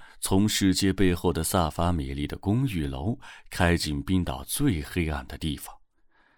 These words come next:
在这所房子里，从来没有人提起他的母亲。阿里很多年都没有大声说过他的名字，仿佛名字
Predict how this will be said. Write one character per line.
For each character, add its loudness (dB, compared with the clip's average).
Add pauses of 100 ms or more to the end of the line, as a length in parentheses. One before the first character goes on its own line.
(340)
在 6
这 4
所 0
房 -2
子 -2
里， -6 (240)
从 2
来 2
没 0
有 -2
人 -4
提 -2
起 -2
他 -6
的 -4
母 -12
亲。 -6 (1040)
阿 4
里 4
很 2
多 2
年 4
都 2
没 2
有 0
大 -2
声 -4
说 0
过 -6
他 -8
的 -4
名 -10
字， -8 (260)
仿 -2
佛 -6
名 -2
字 -4